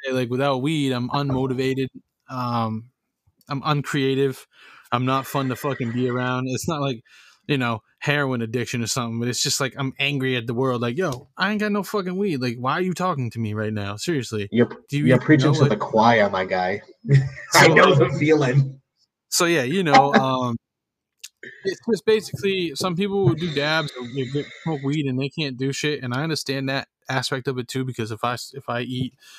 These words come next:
Speaker 1: um, edibles or something, mm-mm, I don't do that because it just, it's, I'll be out, like, out cold, you know, and I can't, that's
Speaker 2: Bro,
Speaker 1: not what I wanna feel like from the weed. I
Speaker 2: edibles
Speaker 1: wanna be
Speaker 2: edibles don't do a fucking thing for me.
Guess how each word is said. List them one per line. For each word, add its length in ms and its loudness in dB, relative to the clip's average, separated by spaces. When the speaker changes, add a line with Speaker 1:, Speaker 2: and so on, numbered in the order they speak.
Speaker 1:
um, 480 -2
edibles 440 0
or 60 -2
something, 560 -4
mm-mm, 320 -10
I 80 0
don't 140 0
do 140 -2
that 180 -4
because 240 -2
it 80 -2
just, 240 -2
it's, 380 -8
I'll 120 2
be 180 -4
out, 320 -2
like, 220 -6
out 180 -2
cold, 300 -2
you 80 -2
know, 80 -2
and 120 -6
I 60 -6
can't, 420 -6
that's 180 -2
Speaker 2:
Bro, 140 10
Speaker 1:
not 60 2
what 80 0
I 60 0
wanna 200 -2
feel 280 -12
like 120 -8
from 140 -4
the 120 6
weed. 160 8
I 60 8
Speaker 2:
edibles 140 6
Speaker 1:
wanna 140 0
be 100 -8
Speaker 2:
edibles 300 10
don't 160 8
do 120 8
a 60 2
fucking 500 0
thing 240 4
for 180 -6
me. 240 -14